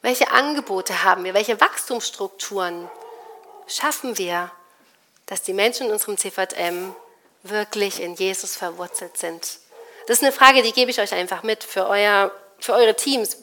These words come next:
wo auch immer ihr mit den Menschen unterwegs seid. Weil gemeinsam, haben wir vorhin gehört, Jugendkreis, Gottesdienst feiern, Hauskreise, das ist einfach richtig cool. Aber gehört auch sowas wie Mentoring dazu, einander helfen. Das Zweite finde ich auch total spannend.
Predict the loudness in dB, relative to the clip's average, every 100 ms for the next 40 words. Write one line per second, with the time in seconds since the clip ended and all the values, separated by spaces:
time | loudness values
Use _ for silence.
0 | -8 4 6 6 4 6 6 2 -2 -4
1 | -8 -8 -6 -8 -8 -10 -12 -12 -12 -12
2 | -14 -18 -20 _ -20 -20 _ _ _ _
3 | _ _ _ 6 6 10 10 10 6 4
4 | 2 2 4 4 6 6 6 4 -4 -4
5 | 4 6 6 2 -2 -4 -8 -8 -6 -4
6 | -2 0 -2 -4 -4 -4 -6 -12 -20 -20
7 | -12 0 0 0 0 0 2 0 0 -2
8 | -4 -4 -4 -4 -4 -6 -8 -10 2 8
9 | 8 10 8 6 -2 -4 -2 0 0 0
10 | 0 -2 -6 -4 -2 -4 -6 -10 -8 -4
11 | -2 -2 -2 -2 -4 -6 -12 -12 _ -20
12 | -20 _ _ _ _ _ _ _ _ _
13 | _ _ _ _ -12 -12 -16 -20 _ -4
14 | 4 10 10 10 4 6 6 6 2 0
15 | 2 2 2 2 0